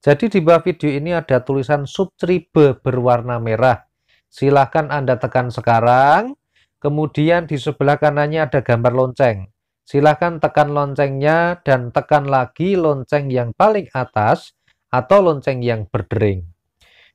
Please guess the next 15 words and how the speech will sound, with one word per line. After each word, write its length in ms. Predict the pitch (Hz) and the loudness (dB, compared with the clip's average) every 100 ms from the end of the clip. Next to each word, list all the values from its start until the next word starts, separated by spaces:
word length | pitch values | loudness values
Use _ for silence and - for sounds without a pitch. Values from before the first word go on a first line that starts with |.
| - | -6
Mudah-mudahan 720 | 120 143 151 151 165 165 160 | 2 2 2 4 4 4 2
dengan 240 | 160 151 | -2 -4
demikian, 600 | 147 156 160 156 180 240 196 | -4 -4 -4 0 0 -2 -2
maka 400 | 147 131 131 131 | -4 -2 -2 -2
Anda 280 | 127 143 151 | 0 2 2
bisa 320 | 127 - 131 | -4 -4 -4
mendapatkan 880 | 127 123 117 113 135 - - 135 127 - | -2 -2 -2 2 0 0 -2 -2 -4 0
pemberitahuan 1400 | 151 147 135 131 143 139 147 147 - 147 165 170 95 95 _ _ _ _ | 2 2 0 0 0 0 -2 -4 0 0 2 0 -2 -10 _ _ _ _
ketika 560 | 151 143 247 240 185 | -2 -2 -4 0 0
ada 280 | 160 - 156 | 0 0 -2
video 440 | - 123 - 190 180 | -2 -8 -2 -2 0
terbaru 560 | 143 127 131 120 120 | -2 0 2 2 0
yang 280 | 107 107 101 | -2 -4 -2
kami 440 | - 151 139 123 | 2 2 2 -6
update. 680 | 110 110 - 110 113 120 107 | -8 -10 -4 0 2 2 0